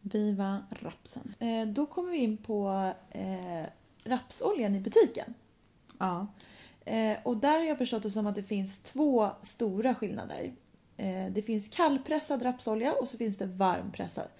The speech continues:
Speaker 2: Eller, det finns, <laughs> man skulle kunna säga så här.
Speaker 1: Fin och ful.
Speaker 2: Fin och ful.
Speaker 1: <laughs>
Speaker 2: Och det finns, det finns rapsolja och sen finns det kallpressad rapsolja.
Speaker 1: Mm.
Speaker 2: Och den vanligaste, det är ju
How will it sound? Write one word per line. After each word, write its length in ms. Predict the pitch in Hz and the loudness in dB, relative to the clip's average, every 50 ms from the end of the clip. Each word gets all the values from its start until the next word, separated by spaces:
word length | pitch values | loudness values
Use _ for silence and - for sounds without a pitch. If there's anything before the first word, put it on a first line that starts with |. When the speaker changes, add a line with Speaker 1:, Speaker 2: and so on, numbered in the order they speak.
| - - | -20 -4
Speaker 2:
Eller, 340 | - 226 233 233 214 208 - - - _ _ _ _ _ _ _ _ | -2 2 2 2 2 0 -2 -10 -20 _ _ _ _ _ _ _ _
det 100 | - 214 | -4 2
finns, 240 | 233 247 233 - - - - - _ - - | 2 2 2 2 -6 -14 -20 -20 _ -20 -20
<laughs> 300 | - - - 220 226 - | -10 0 2 2 2 4
man 220 | 247 277 285 294 247 | 6 8 8 8 8
skulle 160 | - 262 214 | 6 0 -2
kunna 180 | - 233 226 226 | 0 0 0 2
säga 160 | 220 208 196 | 4 4 4
så 100 | 196 202 | 4 2
här. 140 | 185 - - - - - - - _ _ _ _ _ _ _ _ _ _ _ _ _ _ _ _ | 0 0 0 -6 -16 -20 -20 -20 _ _ _ _ _ _ _ _ _ _ _ _ _ _ _ _
Speaker 1:
Fin 260 | - - 175 175 170 | -6 -4 -4 -4 -4
och 80 | 175 160 | -6 -6
ful. 260 | - - - 170 180 - - - _ | -4 -4 -4 -4 -6 -8 -12 -20 _
Speaker 2:
Fin 300 | - - - 254 226 208 202 | -6 2 4 4 6 4 2
och 80 | 190 196 | 0 -2
ful. 160 | - - - - - 220 208 214 | -6 -6 -4 2 4 4 4 4
Speaker 1:
<laughs> 240 | 196 185 185 185 | 0 -2 -2 -2
Speaker 2:
Och 200 | - 226 214 - - | -2 -2 -2 -2 -6
det 80 | 226 | -4
finns, 240 | 202 226 214 208 - | -2 0 -2 -2 -4
det 140 | - - 214 | -6 -4 -2
finns 160 | 226 214 202 | -2 0 2
rapsolja 560 | 233 262 269 269 - - 254 247 240 220 - | 2 2 2 0 -2 -2 0 0 2 2 2
och 80 | - 214 | 2 0
sen 140 | 196 190 180 | 0 -2 -2
finns 140 | 190 185 - | -4 -4 -4
det 80 | 175 | -8
kallpressad 800 | 175 - - - 202 175 170 160 - - 190 190 - - - - | -8 -4 0 0 2 2 0 -2 -2 -2 -2 -2 -2 -6 -4 -4
rapsolja. 480 | 170 165 - - - 185 - - - - - - _ _ 254 | -6 -8 -6 -4 -4 -2 -2 -4 -6 -8 -10 -12 _ _ -4
Speaker 1:
Mm. 260 | 190 180 175 170 170 175 - - - - - - - | -4 -2 -2 -4 -4 -6 -12 -20 -20 -20 -20 -18 -2
Speaker 2:
Och 120 | - 220 220 | 0 4 4
den 200 | 240 226 220 208 | 4 4 2 2
vanligaste, 840 | - 269 254 220 214 214 240 269 277 262 - - - - - - - - - - _ _ _ _ _ | 2 4 4 4 4 4 2 2 0 0 -4 -6 -6 -6 -6 -6 -10 -16 -20 -20 _ _ _ _ _
det 160 | - 202 226 | -4 0 2
är 120 | 220 202 196 | 4 4 4
ju 260 | 190 190 175 - | 4 2 0 -2